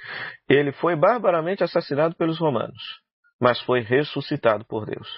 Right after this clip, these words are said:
E ao ser ressuscitado por Deus, assim diz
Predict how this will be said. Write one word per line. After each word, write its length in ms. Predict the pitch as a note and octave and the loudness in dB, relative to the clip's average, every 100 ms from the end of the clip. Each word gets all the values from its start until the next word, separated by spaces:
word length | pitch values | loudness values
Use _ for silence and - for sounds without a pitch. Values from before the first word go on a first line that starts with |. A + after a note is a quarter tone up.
| - _ _ _ | -20 _ _ _
E 60 | - | 2
ao 100 | A#2+ | 2
ser 160 | - E3 | 4 -2
ressuscitado 560 | D#3+ D3+ C3+ A#2+ A#2 | 0 -6 -2 0 0
por 180 | - G#2+ | -2 -6
Deus, 340 | A2 B2+ D#3+ B2 | 0 0 2 -4
assim 280 | - A#2 | -4 -6
diz 260 | A2 A2+ G#2+ | -4 -4 -4